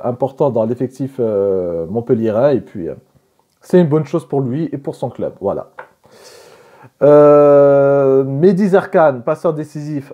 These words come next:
euh, à Dijon. Donc, victoire de Bordeaux, trois buts à un. Belle prestation de Mehdi Zerkan, qui était donc titulaire, euh, durant ce match. Et, euh,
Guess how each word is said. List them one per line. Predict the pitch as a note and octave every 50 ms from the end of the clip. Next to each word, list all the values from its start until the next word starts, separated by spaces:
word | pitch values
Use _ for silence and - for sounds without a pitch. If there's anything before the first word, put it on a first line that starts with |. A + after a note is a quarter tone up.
| _ _
euh, | - - B2 B2 A#2 A2+ A2+ A2+ A2+ G#2+ -
à | - C#3+
Dijon. | C#3 B2 C3 C3 C3 E3+ G3 G3
Donc, | E3 C3 C3+ C3+ A#2+
victoire | A2+ C#3 D#3 - _ - D#3+ D3+
de | C#3 C#3
Bordeaux, | C3+ B2 C#3 C#3+ C#3 C3+ C3+ C3+
trois | B2 - - C#3 C3
buts | B2 B2 A2+ A#2
à | A2
un. | A2+ B2+ F#3 - _ _ _ _ _ _ _ _ _ _ _ _ _ _ _
Belle | - A#2+ D3+ C#3+ C#3+
prestation | - D3+ - - D3 C#3 - D3+
de | B2 B2+
Mehdi | C3 B2+ A2+ A#2 A#2+ A2+
Zerkan, | A2+ B2 A#2+ - C#3+ B2 A#2+ -
qui | - A2+
était | A2 - B2 G2+
donc | A#2 A#2+ A2+ -
titulaire, | _ - A#2+ - - B2 A#2 A#2+ A2+ F#2+ F#2 F2
euh, |
durant | E2 E2+ F#2+ A2+ G#2+ A2+
ce | - -
match. | B2 B2 E3 G#3 G3+ - _ _ _ _ _ _ _ _ _ _ _ _ _ _ _ _ _ -
Et, | D3 D3+ D#3+ E3 D#3
euh, | C#3 B2+ B2 A#2+ A#2 A#2 A#2 A2+